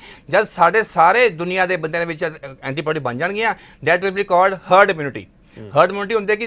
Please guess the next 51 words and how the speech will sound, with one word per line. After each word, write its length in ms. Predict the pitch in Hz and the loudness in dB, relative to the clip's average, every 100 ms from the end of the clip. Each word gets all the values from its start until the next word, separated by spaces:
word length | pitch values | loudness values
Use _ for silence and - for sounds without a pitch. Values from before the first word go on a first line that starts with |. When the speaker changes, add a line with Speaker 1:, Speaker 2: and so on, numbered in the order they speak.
| 175 160 | -12 -18
Speaker 1:
ਇੱਕ 160 | 151 | -4
ਬਿਮਾਰੀ 260 | 156 165 180 | -2 0 2
Speaker 2:
ਉਹ, 60 | |
Speaker 1:
ਦਾ 60 | - | 2
Speaker 2:
ਉਹ 100 | 233 | 0
ਤਾਂ 120 | 262 | -2
Speaker 1:
ਸੱਟਣ 120 | 226 | -4
Speaker 2:
ਸਫ਼ਰ 140 | 220 214 | -2 -2
ਬੜਾ 160 | 202 | -2
ਲੰਬਾ 280 | 202 175 165 | -2 -2 -2
ਹੈ। 40 | 208 | 0
Speaker 1:
ਲੰਬਾ, 240 | 214 190 | 2 0
ਲੰਬਾ 220 | 151 139 | 0 -6
ਸਫ਼ਰ 120 | 120 | -8
Speaker 2:
ਬਹੁਤ 180 | 113 160 | -4 -2
Speaker 1:
ਹੈ। 40 | 202 | 0
Speaker 2:
ਲੰਬਾ 260 | 180 165 | -2 -4
ਸਫ਼ਰ 120 | 143 | -6
Speaker 1:
ਬਹੁਤ 160 | 131 170 | -8 -6
Speaker 2:
ਹੈ। 60 | 156 | -6
Speaker 1:
ਲੰਬਾ 160 | 131 | -10
ਸਫ਼ਰ 180 | 120 110 | -10 -10
ਹੈ। 80 | 135 | -4
Speaker 2:
ਹੁਣ 80 | 156 | -2
ਤਾਂ 100 | 170 | -2
ਤਕਰੀਬਨ 340 | 160 160 170 | -4 -6 -6
ਪਚੱਤਰ 320 | 165 143 160 | -6 -6 -6
ਲੱਖ 180 | 156 135 | -6 -6
ਦੇ 80 | 147 | -8
ਨੇੜੇ 220 | 135 131 | -8 -8
ਕੇਸ 160 | - 131 | -8 0
Speaker 1:
ਹਾਂ, 180 | 175 | 2
Speaker 2:
ਹੋ 60 | 147 | 4
ਗਏ 60 | 135 | 2
Speaker 1:
ਹਾਂ, 140 | 117 | -2
Speaker 2:
ਨੇ। 80 | 110 | -6
Speaker 1:
ਹਾਂ। 60 | |
Speaker 2:
ਦੁਨੀਆ 260 | 120 131 147 | -10 -8 -6
ਤਾਂ 100 | 143 | -2
Speaker 1:
ਨਾਲੇ 160 | 165 196 | 0 0
Speaker 2:
ਬਹੁਤ 120 | 190 | -2
Speaker 1:
ਉਹ 40 | |
Speaker 2:
ਖੁਸ਼ 100 | 143 | 0
ਹੈ। 60 | 165 | -2
Speaker 1:
ਵੈਕਸੀਨ 220 | - 190 | -2 -4
ਤੋਂ 120 | 202 | 0
ਬਾਅਦ 200 | 175 175 | 2 2
ਹੀ 60 | 180 | 2
ਹੋਏਗਾ 240 | 120 117 | -2 -4
ਜੋ 80 | 117 | -6
ਹੋਏਗਾ। 280 | 104 95 | -8 -10